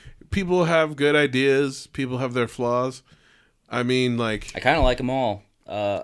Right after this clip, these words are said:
Speaker 2: and I think
Speaker 1: I don't like Biden. I'm gonna say that. I feel like he could still win, but, like, I don't wanna pick someone based off who I think could win. I wanna pick the, who would be the best candidate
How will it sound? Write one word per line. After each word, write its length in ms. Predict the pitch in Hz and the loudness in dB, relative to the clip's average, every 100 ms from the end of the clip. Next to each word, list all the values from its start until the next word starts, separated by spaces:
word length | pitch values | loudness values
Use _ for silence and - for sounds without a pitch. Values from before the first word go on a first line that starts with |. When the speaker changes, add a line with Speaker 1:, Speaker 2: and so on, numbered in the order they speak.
| 80 | -8
Speaker 2:
and 300 | 107 95 - _ _ _ - | -8 -8 -12 _ _ _ -10
I 220 | 95 123 | -2 -2
think 380 | 120 - 117 117 | -2 -4 -2 4
Speaker 1:
I 80 | 151 | 6
don't 120 | 151 | 6
like 180 | 139 110 | 4 2
Biden. 340 | 113 101 90 | 0 0 -2
I'm 80 | 92 | -6
gonna 140 | 101 98 | -6 -8
say 180 | 101 87 | -10 -10
that. 260 | 73 - _ _ _ _ - - _ _ _ - | -10 -12 _ _ _ _ -20 -20 _ _ _ -6
I 80 | 127 | -6
feel 160 | - 156 | 0 2
like 120 | 127 | 2
he 120 | 151 | -2
could 220 | 135 104 | -4 -6
still 300 | - - 139 | -10 -2 -2
win, 400 | 113 110 131 170 - _ _ _ - - - | 0 0 0 -2 -6 _ _ _ -20 -18 -4
but, 140 | 123 | -2
like, 240 | 120 113 107 | 0 0 0
I 120 | 117 | 0
don't 160 | 131 135 | 2 2
wanna 220 | 127 120 | 0 -2
pick 280 | 104 127 117 | -4 -6 -6
someone 320 | - 117 107 | -4 -4 -4
based 320 | 101 107 101 | -4 -6 -4
off 380 | 107 95 95 - _ _ _ _ _ | -6 -6 -8 -14 _ _ _ _ _
who 200 | 120 113 | -6 -6
I 100 | 104 | -6
think 420 | 110 101 92 - | -8 -10 -12 -20
could 220 | - 104 | -16 -12
win. 420 | 98 98 113 127 - 76 | -6 -4 -4 -6 -10 -12
I 100 | 107 | -8
wanna 240 | 107 101 | -6 -6
pick 260 | - 107 - | -8 -10 -10
the, 120 | 95 | -14
who 240 | 107 107 98 | -8 -8 -6
would 180 | 98 | -10
be 160 | 95 98 | -8 -8
the 100 | 92 | -8
best 320 | 92 92 - | -12 -12 -12
candidate 460 | - 55 53 - | -16 -16 -16 -20